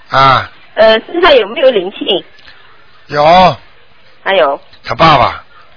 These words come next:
Speaker 2: 他爸爸。
Speaker 1: 或者是一个瘦瘦的一个男的。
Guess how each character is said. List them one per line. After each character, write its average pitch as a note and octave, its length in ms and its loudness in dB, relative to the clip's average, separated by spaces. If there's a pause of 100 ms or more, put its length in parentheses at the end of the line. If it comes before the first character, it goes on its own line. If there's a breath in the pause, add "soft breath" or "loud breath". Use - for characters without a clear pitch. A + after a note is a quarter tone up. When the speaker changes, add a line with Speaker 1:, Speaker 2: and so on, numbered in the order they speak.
(380)
Speaker 2:
他 - 100 -6
爸 - 160 0
爸。 - 240 0
Speaker 1:
或 - 180 -6
者 E3 120 -2
是 D#3 180 -2
一 E3 40 -4
个 D#3 100 -4
瘦 F#3 220 0
瘦 E3+ 180 0
的 D3 140 -2
一 C#3 40 -6
个 C#3 80 -8
男 B2 220 -2
的。 C3 100 -4